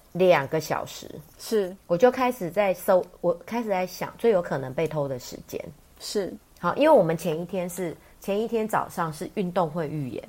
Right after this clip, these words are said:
Speaker 2: 是。
Speaker 1: 所以呢，我就先想到有可能是礼拜一放学，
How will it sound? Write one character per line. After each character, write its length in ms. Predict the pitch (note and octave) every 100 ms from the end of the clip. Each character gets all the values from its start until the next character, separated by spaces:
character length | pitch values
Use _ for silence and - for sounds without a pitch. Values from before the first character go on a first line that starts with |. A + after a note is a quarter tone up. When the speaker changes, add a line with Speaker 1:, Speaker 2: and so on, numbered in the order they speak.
| -
Speaker 2:
是。 360 | - A3+ G3 - - - - -
Speaker 1:
所 280 | - A#3 C#4
以 100 | D#4+
呢， 160 | B3 A3+
我 140 | F3
就 180 | A#3+ B3
先 300 | A#3+ A3 A3
想 340 | - F3+ C3
到 200 | C3+ E3
有 140 | E3 E3+
可 180 | G3 D#3
能 160 | C3+
是 160 | C#3 E3+
礼 140 | C3+
拜 180 | B2+ D3+
一 160 | D3 D3+
放 260 | D#3+ B2+
学， 220 | - -